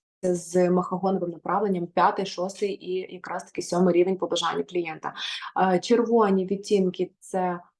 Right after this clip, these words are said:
е, шестірка відповідає в нас за червоний, шість, е, чотири шістдесят два з домішками фіолета для більш інтенсивного свого роду, е, глибокого червоного, для того, щоб в нас не проявлявся, не просвітлявся корінь, якщо клієнт хоче на четвертому рівні,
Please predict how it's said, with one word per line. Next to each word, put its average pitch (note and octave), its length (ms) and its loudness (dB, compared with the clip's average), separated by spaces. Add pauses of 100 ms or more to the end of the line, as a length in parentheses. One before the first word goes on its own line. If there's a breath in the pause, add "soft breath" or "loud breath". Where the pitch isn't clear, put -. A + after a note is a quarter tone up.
(260)
е, F3 440 4
шестірка G3+ 560 -2
відповідає F3 600 -2
в F3 40 0
нас F3 200 0
за F3+ 120 0
червоний, B3+ 680 2
шість, G#3 640 0
е, F#3 160 2
чотири F#3+ 400 -2
шістдесят F#3+ 480 -2
два F3+ 340 2 (320 loud breath)
з F3+ 160 -2
домішками F3+ 640 2
фіолета F3+ 600 -2
для F3+ 320 0
більш F#3+ 380 -2
інтенсивного F3+ 720 -2
свого F3+ 340 -6
роду, F3 380 4
е, - 380 -14 (440)
глибокого F3+ 1000 2
червоного, F3+ 840 -2
для F3 140 -6
того, F3 320 -4
щоб F3 520 -2
в F3 40 -4
нас E3 320 -2
не F3 140 0
проявлявся, F3 720 0
не G3+ 160 4
просвітлявся F#3+ 800 -6
корінь, D4+ 400 4
якщо C4+ 300 0
клієнт B3+ 380 2
хоче A3+ 300 4
на G3+ 120 2
четвертому G3+ 560 0
рівні, F#3 360 0